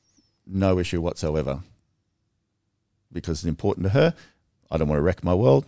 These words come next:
I want to stay in the zone. Stay in the zone. What, what would the zone do?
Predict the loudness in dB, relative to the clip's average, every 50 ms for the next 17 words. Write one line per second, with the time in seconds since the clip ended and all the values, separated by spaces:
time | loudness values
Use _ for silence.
0 | _ _ -10 -8 -6 -6 -4 -2 0 0 2 2 0 0 0 2 2 2 2 0
1 | -2 -4 _ _ _ _ -8 -4 -2 0 0 0 0 0 0 2 2 2 2 2
2 | 2 0 0 -2 -4 -2 -2 0 -2 -2 -2 -2 -2 0 0 2 2 0 0 -2
3 | -2 -4 -6 -8